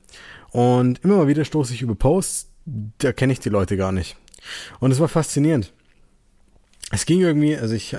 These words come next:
ich habe das irgendwie gesehen, da hat es gepostet, ging's irgendwie ums Abnehmen, ähm, und dann war da so ein Bild mit dabei und auf dem Bild stand drauf, ja, alles was gut ist, macht entweder dick, ist unmoralisch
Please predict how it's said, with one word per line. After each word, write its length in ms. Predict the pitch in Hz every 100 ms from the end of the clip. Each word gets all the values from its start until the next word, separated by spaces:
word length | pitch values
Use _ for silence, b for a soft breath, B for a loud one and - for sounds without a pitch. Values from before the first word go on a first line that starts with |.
| 123
ich 100 | 107
habe 120 | 123
das 120 | 117
irgendwie 400 | 123 110 127 127
gesehen, 320 | 113 107 170 175
da 60 |
hat 100 | 113
es 80 | -
gepostet, 580 | - 147 185 - 165 156 B B B -
ging's 240 | 127 117
irgendwie 160 | 120 104
ums 200 | 92 -
Abnehmen, 640 | 143 - 156 147 139 131 _ b b b b
ähm, 340 | 104 104 107 110
und 300 | 107 110 107
dann 220 | 104 101
war 200 | 101 101
da 120 | 101
so 80 | 98
ein 140 | 95
Bild 300 | 135 147 135
mit 160 | 123 107
dabei 380 | 117 113 120 117
und 80 |
auf 120 | 107 -
dem 160 | 101
Bild 220 | 110 123
stand 320 | - 113 104 107
drauf, 540 | 104 110 110 - - b b b b
ja, 380 | 92 95 92 -
alles 440 | - 127 151 135 135
was 200 | 117 -
gut 280 | 147 143
ist, 440 | 139 135 131 - - b b b b
macht 320 | 101 95 - -
entweder 480 | 156 180 202 180
dick, 520 | 135 135 143 - - _ _ b b b b _
ist 340 | 117 101 - -
unmoralisch 960 | 170 160 135 127 123 123 117 - -